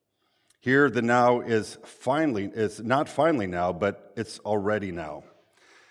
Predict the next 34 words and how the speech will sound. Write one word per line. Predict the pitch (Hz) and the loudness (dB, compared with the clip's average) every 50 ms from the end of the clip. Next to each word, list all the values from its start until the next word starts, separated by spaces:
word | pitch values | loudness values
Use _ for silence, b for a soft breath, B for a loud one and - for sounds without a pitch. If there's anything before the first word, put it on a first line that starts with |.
| b b b | b b b
I | - | -12
was | 113 | -2
trying | - 165 156 | 0 0 0
to | 127 | 2
think | - 151 135 | 0 -2 0
of | 110 | 0
a | 107 | -2
good | 98 87 127 127 117 | 0 2 2 2 4
illustration, | 127 113 110 104 - - 110 110 110 107 - - 87 87 90 87 90 - - _ - 104 | 4 2 0 -2 -2 0 0 0 0 0 -4 -6 -6 -6 -8 -8 -10 -16 -20 _ -12 -8
and, | 101 98 95 87 | -8 -6 -4 -2
uh, | 98 95 92 90 90 87 90 - - - b b b b b b b | -2 0 0 0 -2 -4 -6 -10 -18 -20 b b b b b b b
if | 113 110 147 | -8 -2 2
you're | 185 180 | 4 4
at | 165 127 | 6 4
a | 113 | 4
wedding, | 104 101 110 113 113 110 104 98 95 98 92 85 - - - _ _ b b b b b b | 2 4 2 4 4 2 0 -2 -4 -8 -8 -10 -16 -20 -20 _ _ b b b b b b
and | 120 113 110 | -6 -4 -2
you | 123 131 | 0 2
know | 135 131 | 2 2
how, | 123 127 120 123 113 - | 4 4 2 2 0 0
how | 101 117 | -2 -2
you | 117 117 113 117 113 113 | -2 -2 -2 -2 -2 -4
get | 98 90 117 101 90 | -2 -2 -4 -2 -2
dismissed | 113 101 - 107 113 120 117 - | -4 -4 -4 -2 -2 -2 -2 -2
from | - 113 110 | -4 -2 -2
the | 110 | -2
wedding | 104 98 101 104 104 110 107 107 | 0 0 0 0 0 0 -2 -2
and, | 101 98 101 | -2 -4 -6
and | - 101 101 101 | -6 -8 -8 -8
you | 98 92 | -8 -4
go | 85 104 104 107 107 | -2 0 0 0 0
to | - - - - 107 101 101 98 101 101 98 - - - | -4 -6 -6 -4 -4 -2 -2 -2 -4 -6 -8 -14 -20 -20
the | - - - 107 | -18 -8 -6 -4
reception, | 95 104 98 - - 110 110 107 - - 113 110 104 107 107 104 | -2 -2 -4 -4 0 0 0 0 0 -4 -4 -2 -2 -2 -4 -6